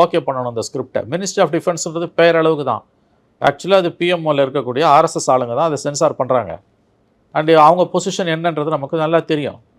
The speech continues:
அமரன் படம் வருது, முந்நூறு கோடி, நானூறு கோடி வசூல் வாங்குது, நீ பார்க்குற, கை தட்டுற, எல்லாம் பண்ற. இன்னொரு கோஷ்டி, ஃப்ரிஞ்சு கோஷ்டி வந்து அறிவாளி அல்சேஷன்கள் வந்து அதை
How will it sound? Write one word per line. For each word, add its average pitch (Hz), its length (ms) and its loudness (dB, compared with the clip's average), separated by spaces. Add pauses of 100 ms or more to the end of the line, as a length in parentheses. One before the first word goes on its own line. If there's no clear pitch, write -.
(1300)
அமரன் 190 320 4
படம் 170 220 4
வருது, 170 200 0 (120)
முந்நூறு 165 260 0
கோடி, 180 160 0 (120)
நானூறு 160 300 2
கோடி 170 200 -2
வசூல் 151 300 -4
வாங்குது, 143 280 -4
நீ 147 60 -8 (120)
பார்க்குற, 147 380 2
கை 147 80 2 (100)
தட்டுற, 143 280 0
எல்லாம் 127 200 -2
பண்ற. 117 220 -2 (100)
இன்னொரு 156 280 -2
கோஷ்டி, 165 360 -2
ஃப்ரிஞ்சு 170 340 -2
கோஷ்டி 139 320 -4
வந்து 139 180 -6 (600)
அறிவாளி 156 360 6
அல்சேஷன்கள் 131 580 -4
வந்து 139 160 -4
அதை 127 100 2